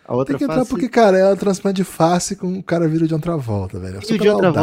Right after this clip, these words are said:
Speaker 2: audácia.
Speaker 1: ele fa-, ele tava naquele movimento Adam Sandler de agora, de, porra, vou fazer, parar de fazer filme de dança e agora você,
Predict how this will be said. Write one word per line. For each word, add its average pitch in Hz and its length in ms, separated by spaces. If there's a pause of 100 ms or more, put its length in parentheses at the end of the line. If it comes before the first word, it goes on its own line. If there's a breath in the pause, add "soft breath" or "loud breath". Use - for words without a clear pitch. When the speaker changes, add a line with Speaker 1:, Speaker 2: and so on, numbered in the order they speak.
Speaker 2:
audácia. - 260
Speaker 1:
ele 139 240
fa-, 180 300
ele 160 160
tava 233 240
naquele 170 300
movimento 135 580
Adam 127 260
Sandler 113 640
de 104 80
agora, 107 500
de, 101 200 (260)
porra, 120 160
vou 101 100
fazer, 113 280
parar 117 200
de 113 80
fazer 113 200
filme 113 200
de 117 120
dança 123 420
e - 20
agora 127 240
você, 123 560